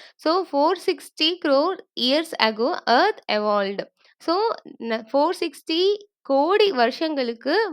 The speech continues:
முன்னாடி இந்த உலகம் வந்து எவால்வ் ஆயிருக்கு. அதாவது, ஒன் crore அப்படிங்கிறது ஹண்ட்ரட் லேக்ஸ். அப்போ, ஃபோர் சிக்ஸ்டி into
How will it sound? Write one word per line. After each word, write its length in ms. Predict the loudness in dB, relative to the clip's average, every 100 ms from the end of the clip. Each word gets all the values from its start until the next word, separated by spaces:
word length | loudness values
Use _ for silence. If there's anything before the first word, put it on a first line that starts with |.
| -6
முன்னாடி 720 | -4 -2 0 0 -2 -2 -2 -4 _ _ _
இந்த 540 | -4 -2 0 0 2 2
உலகம் 360 | 0 0 -2
வந்து 380 | -4 -4 -4 -2
எவால்வ் 260 | 0 -2 -2
ஆயிருக்கு. 440 | -4 -6 -6 -4
அதாவது, 380 | -2 0 -2 -2
ஒன் 220 | -4 -4
crore 280 | -4 -2 -2
அப்படிங்கிறது 540 | -4 -4 -6 -4 -2 -2
ஹண்ட்ரட் 280 | -2 -2 -4
லேக்ஸ். 400 | -2 -4 -4 -4 -4 -6 -6
அப்போ, 280 | -2 0 0
ஃபோர் 220 | 0 -2 -2
சிக்ஸ்டி 380 | -6 -8 -6 -2 -2 -2
into 240 | -4 -2